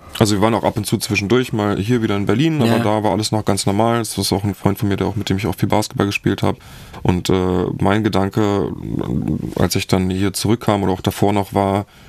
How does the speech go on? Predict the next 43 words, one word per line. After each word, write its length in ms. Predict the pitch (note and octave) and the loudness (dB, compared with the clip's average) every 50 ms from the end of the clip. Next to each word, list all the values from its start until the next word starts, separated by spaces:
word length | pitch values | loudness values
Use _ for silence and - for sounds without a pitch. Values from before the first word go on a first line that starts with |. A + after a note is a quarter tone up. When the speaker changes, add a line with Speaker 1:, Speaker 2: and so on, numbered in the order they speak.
| - - - - - - | -20 -20 -20 -18 -6 0
Speaker 1:
äh, 160 | - G2+ G2 | 0 2 2
sowas 280 | F2+ F2+ F#2+ G2 G2 - | 2 0 0 0 0 0
wie 60 | G#2 | 0
Rauchen 680 | G2 F#2 F#2 F#2+ G#2 G2+ - G#2+ G2 F#2+ F#2 F2+ F2+ | 2 2 2 2 2 0 -2 -2 -2 0 0 0 0
oder 400 | - E2+ F2+ F2+ F2+ F#2 F#2 F2 | 0 0 0 2 2 2 0 -2
Konsum 480 | D#2 - - G#2 F#2+ F#2 G#2 G2+ G#2 G2 | -2 -2 -2 -2 0 0 0 0 0 0
von 160 | - - G#2 | 0 0 2
irgendwelchen 400 | F#2+ B2+ B2+ A2+ A#2+ - - G2 | 2 2 2 0 -2 -2 -2 -6
Drogen 440 | F2 - - F2 F2+ F#2 F#2+ F#2+ F#2+ | -6 -4 -2 -2 0 0 0 0 2
oder 100 | G2 G#2 | 2 2
Speaker 2:
Mhm. 60 | G#2 G2+ | 2 2
Speaker 1:
eigentlich 140 | F#2+ F#2+ | 0 0
auch 100 | G2 - | 0 2
Alkohol 400 | - F#2 F#2+ F#2+ - G2+ F#2+ F2+ | 4 4 4 4 4 2 2 2
wird's 160 | F#2 F2+ - - | 0 -2 0 0
bei 100 | - F#2 | 2 2
mir 140 | F#2 F#2 | 2 2
nie 160 | F#2 G2 G2 F#2 | 0 0 -2 0
geben. 400 | F#2 G2+ G#2 A2 A2+ G2+ F#2+ - _ _ - | 2 2 4 4 2 -2 -2 -6 _ _ -2
Speaker 2:
Mhm. 340 | A2 G#2 G2+ A2+ A#2+ A#2+ A#2 - _ - - - - | 0 0 2 2 0 0 0 -6 _ -20 -12 -2 0
Speaker 1:
Mein 140 | G#2+ F#2+ | 0 0
Fokus 280 | - - G2+ - G#2+ F#2+ | 2 2 0 0 2 0
war 100 | G2 G2 | 0 0
komplett 260 | - - F#2 - G2 F#2 | 0 0 -2 0 0 -2
auf 100 | F2+ - | -4 -6
Sport. 460 | - - - F#2+ G2+ G2+ - - - - - - - - - - - - - | -8 0 0 2 2 2 -2 -4 -12 -20 -20 -20 -20 -20 -20 -20 -14 -6 0
Ähm, 240 | - F2 F2+ F2+ F2+ | 0 0 2 2 -2
ich 100 | F2+ - | -2 -2
hab 100 | F2 - | -2 0
ja, 120 | - F#2 F2+ F#2 | 0 0 0 0
wie 200 | F2+ F2 E2+ F#2 | -2 -4 -4 -2
gesagt, 220 | F#2+ F#2 F#2 - | -2 -2 -2 0
kaum 160 | - G2 F#2+ | 0 0 0
was 120 | F#2+ F2+ - | 0 -2 -2
anderes 240 | F#2 F#2 F2+ - | -2 -2 -2 0
gemacht. 540 | - A2 G2 G#2 G#2+ - - - - - - - | 0 0 0 0 0 -4 -8 -10 -8 -8 -6 -4
Äh, 40 | - | -2
eigentlich 440 | G2 F2+ F2+ F2 - F2+ - - - | 0 0 0 0 -2 -4 -4 -2 -2
nur 300 | G2+ G#2 G2+ G2+ F#2+ E2 | 0 0 2 0 0 0
Lesen 380 | F#2 F#2+ G#2 G#2 G2 G2 F#2 F#2 | 0 0 0 0 0 -2 -2 -2
und 80 | F2+ | -4
Sport 440 | - - - G#2 G2+ G#2 G2+ - - | -6 -2 0 0 2 2 0 -2 -4
und, 100 | F#2 F2 | -6 -6